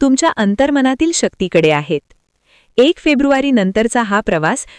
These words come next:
मेष राशीसाठी नव्या सुरुवातीचा, नव्या आत्मविश्वासाचा आणि नव्या ओळखीचा ठरेल. आता तुम्ही थांबणारे नाही, मागे वळून पाहणारे नाही,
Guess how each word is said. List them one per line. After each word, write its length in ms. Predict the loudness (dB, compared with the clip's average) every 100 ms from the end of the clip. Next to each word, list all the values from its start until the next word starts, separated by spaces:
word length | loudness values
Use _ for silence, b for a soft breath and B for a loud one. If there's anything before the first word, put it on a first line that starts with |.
| B
मेष 300 | 0 0 0
राशीसाठी 600 | -2 -2 -2 -4 -4 -2
नव्या 340 | -2 0 -2 -2
सुरुवातीचा, 680 | -2 0 0 -2 -4 -4 -6 b b -4
नव्या 300 | -2 0 0
आत्मविश्वासाचा 1080 | -2 -4 -2 -2 -2 -2 -4 -4 -4 -4 -6 B -4
आणि 200 | 0 2
नव्या 300 | 2 2 0
ओळखीचा 580 | 2 0 0 -2 0 -2
ठरेल. 380 | 0 0 0 -2 b b b -4
आता 200 | -2 0
तुम्ही 220 | 0 0 -2
थांबणारे 480 | -2 -2 0 0 0
नाही, 340 | -2 -2 -4 b b b
मागे 320 | 0 0 0
वळून 320 | 0 2 2 0
पाहणारे 460 | -2 -2 -2 -2
नाही, 320 | -2 -2 -4